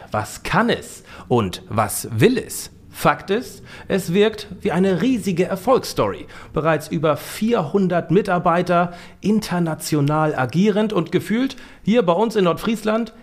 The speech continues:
in aller Munde. Mein heutiger Teegast hat G P Joule zusammen mit seinem Partner, der das G in G P ist, zweitausendneun gegründet, mit der Überzeugung,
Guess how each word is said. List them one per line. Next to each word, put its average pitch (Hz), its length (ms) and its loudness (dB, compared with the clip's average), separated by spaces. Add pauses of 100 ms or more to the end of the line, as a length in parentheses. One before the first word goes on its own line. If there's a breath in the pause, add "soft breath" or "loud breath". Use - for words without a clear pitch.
(140)
in 233 240 2
aller 143 240 4
Munde. 123 340 6 (540 loud breath)
Mein 170 200 2
heutiger 202 440 2
Teegast - 520 -2
hat 147 280 0 (260 loud breath)
G 151 160 2
P 151 140 2
Joule 160 400 4
zusammen 165 500 0
mit 147 140 -2
seinem 151 320 0
Partner, 175 480 4
der 127 200 0
das 120 420 -2 (100)
G 139 320 4
in 98 380 -6 (140)
G 110 180 -2
P 113 220 4
ist, 165 280 -4
zweitausendneun 143 880 2
gegründet, 143 580 2
mit 123 140 2
der 131 120 0
Überzeugung, 196 760 2